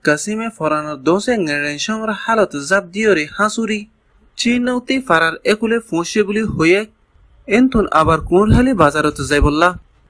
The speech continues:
হালত জামা জেদে এরে বল শক্তিয়ে আর বরান নাফারি। হালত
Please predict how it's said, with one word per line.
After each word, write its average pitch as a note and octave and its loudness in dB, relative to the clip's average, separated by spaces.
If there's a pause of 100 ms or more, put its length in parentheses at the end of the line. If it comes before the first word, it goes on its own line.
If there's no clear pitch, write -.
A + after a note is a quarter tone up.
(300)
হালত A#3+ 2
জামা A3 2
জেদে F3+ 2 (100)
এরে F3 2
বল C3+ -2
শক্তিয়ে A#3+ -2 (120)
আর C#3+ 2
বরান E3 2
নাফারি। C#3 -2 (480)
হালত A#3 2